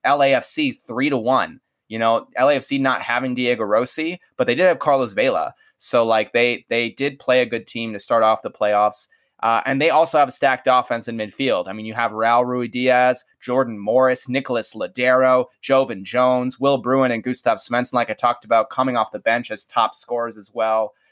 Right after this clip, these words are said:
Uh, so this game, as much as it seems boring,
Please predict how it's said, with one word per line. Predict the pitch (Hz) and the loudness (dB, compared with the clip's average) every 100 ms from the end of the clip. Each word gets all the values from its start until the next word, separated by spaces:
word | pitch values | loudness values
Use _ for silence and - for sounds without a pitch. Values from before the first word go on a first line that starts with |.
| _ _ _ | _ _ _
Uh, | - 131 135 139 | 0 2 4 2
so | - 180 | -2 -2
this | 185 269 | -2 -2
game, | 226 233 240 254 _ _ _ _ _ _ _ - - | 0 0 0 -4 _ _ _ _ _ _ _ -12 -4
as | 156 131 | -4 0
much | 170 185 | -2 -2
as | 185 | -4
it | 151 | -8
seems | - 180 202 190 | -8 -10 -10 -2
boring, | 165 170 185 196 | 0 2 0 -2